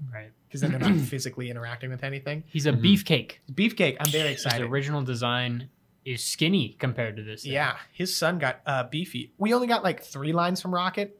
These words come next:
Speaker 2: but, um, that's what you get for Bradley Cooper.
Speaker 3: Mm-hmm.
Speaker 2: They probably got paid the same amount as everyone else. <laughs> And that's all
Speaker 3: Probably.
Speaker 2: that <laughs> they could afford for Bradley
Speaker 3: <laughs>
Speaker 2: Cooper. And they're like, "Uh, okay, here's three lines." Uh, Nebula was great as always. She was
Speaker 3: Mm-hmm.
Speaker 2: fine with, uh, shooting Kevin Bacon,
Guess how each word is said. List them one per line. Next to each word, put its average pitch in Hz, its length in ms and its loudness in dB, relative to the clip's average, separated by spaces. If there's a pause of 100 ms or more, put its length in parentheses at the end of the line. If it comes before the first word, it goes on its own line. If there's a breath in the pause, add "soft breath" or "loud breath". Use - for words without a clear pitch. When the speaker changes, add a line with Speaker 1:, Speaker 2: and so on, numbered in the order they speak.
Speaker 2:
but, 135 260 0
um, 123 320 -2 (180)
that's 151 200 0
what 147 80 -6
you 127 60 -10
get 135 120 -2
for 139 60 -10
Bradley 127 300 -4
Cooper. 127 440 -4
Speaker 3:
Mm-hmm. 110 220 2 (160)
Speaker 2:
They 156 80 -2
probably 180 280 4
got 156 160 2
paid 151 180 -4
the 143 80 -4
same 135 240 -4
amount 135 240 -6
as 131 100 -6
everyone 131 300 -6
else. 135 440 -8
<laughs> 202 60 -2
And 180 220 2
that's 170 180 0
all 156 120 8
Speaker 3:
Probably. 160 200 2
Speaker 2:
that 285 60 -2
<laughs> - 0 -
they 254 100 8
could 233 160 6
afford 180 400 4
for - 160 2
Bradley 196 360 10
Speaker 3:
<laughs> 247 140 6
Speaker 2:
Cooper. 226 200 4
And 233 100 -4
they're 214 100 4
like, 185 180 6 (380 loud breath)
"Uh, 165 360 6
okay, 170 240 2
here's 160 180 -2
three 160 160 -4
lines." 135 440 -4 (360)
Uh, 135 280 0 (120)
Nebula 175 400 2
was 165 140 2
great 151 180 2
as 135 100 0
always. 147 400 0 (140 soft breath)
She - 140 -6
was 110 100 2
Speaker 3:
Mm-hmm. 113 80 4
Speaker 2:
fine 147 180 2
with, 135 220 -6
uh, 123 240 -2
shooting 135 320 -4
Kevin 131 240 -4
Bacon, 135 380 -6